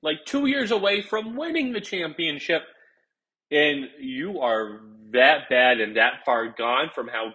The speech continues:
good you were, and you still got LeBron James and Anthony Davis has come back, and he's still playing good. To me, not as great as he was there, but he's still playing good. And Russell Westbrook is just missing layups left and right.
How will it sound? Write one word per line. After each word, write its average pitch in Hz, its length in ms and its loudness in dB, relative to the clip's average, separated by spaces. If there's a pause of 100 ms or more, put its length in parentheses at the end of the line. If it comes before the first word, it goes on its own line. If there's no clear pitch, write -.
(120)
good 156 240 -2
you 190 140 -8
were, 196 320 -4 (360)
and 135 140 -6
you 147 100 -4
still 165 280 -6
got 151 220 0
LeBron 143 480 -2
James 151 280 -4
and 135 140 -8
Anthony 143 380 -8
Davis 143 380 0
has 120 140 -6
come 127 220 -4
back, 127 300 4
and 123 100 -10
he's 120 160 -8
still 139 380 -6
playing 123 420 -10
good. 139 260 6 (560)
To 139 80 2
me, 139 120 2
not 131 240 4
as 120 120 -2
great 131 260 -2
as 117 120 -4
he 120 80 -6
was 110 260 -2
there, 120 200 0
but 123 160 -4
he's 180 160 -6
still 147 200 0
playing 147 480 -4
good. 190 340 2 (380)
And 113 100 -4
Russell 113 340 0
Westbrook 120 460 0
is 101 120 -4
just 101 260 -6
missing 107 280 -6
layups 110 380 0
left 113 200 -2
and 107 120 -8
right. 120 220 0